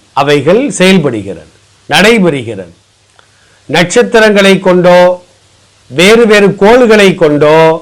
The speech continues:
மழை பொழிந்தது, குழந்தை பிறந்தது, லாபம் வந்தது, நஷ்டம் ஏற்பட்டது, வெற்றி வந்தது, தோல்வி வந்தது, இவைகளையெல்லாம் அல்லாவின் பக்கம்தான் சேர்க்க வேண்டும்.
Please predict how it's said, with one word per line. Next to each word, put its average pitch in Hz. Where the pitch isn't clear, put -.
மழை 180
பொழிந்தது, 170
குழந்தை 214
பிறந்தது, 151
லாபம் 202
வந்தது, 147
நஷ்டம் 156
ஏற்பட்டது, 143
வெற்றி 180
வந்தது, 160
தோல்வி 226
வந்தது, 147
இவைகளையெல்லாம் 185
அல்லாவின் 226
பக்கம்தான் 220
சேர்க்க 226
வேண்டும். 127